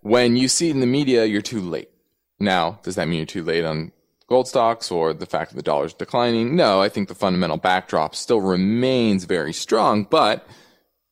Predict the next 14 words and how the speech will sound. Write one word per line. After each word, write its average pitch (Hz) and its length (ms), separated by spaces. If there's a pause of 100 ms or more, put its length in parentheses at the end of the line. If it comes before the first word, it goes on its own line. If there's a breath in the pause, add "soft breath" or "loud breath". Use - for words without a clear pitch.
(120)
these 160 320
are 135 220
sentiment 147 880 (120)
indicators. 98 840
Sentiment 135 680
indicators, 104 600
and 104 100
often 98 380
sentiment 107 480
in-, 92 140
indicators 98 520
are 90 160
very 92 540
strong 107 1160